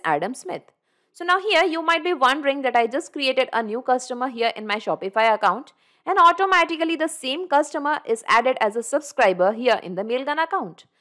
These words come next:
So how did I manage to do this? Let me tell you, this has become possible just because of the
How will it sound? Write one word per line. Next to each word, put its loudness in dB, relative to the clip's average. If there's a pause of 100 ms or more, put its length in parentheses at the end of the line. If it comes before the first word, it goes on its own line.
(180)
So 0
how 6
did 2
I 4
manage -2
to -4
do 4
this? -4 (420)
Let -6
me -6
tell 2
you, -2 (300)
this 2
has 2
become -2
possible 2
just 0
because 0
of 2
the -14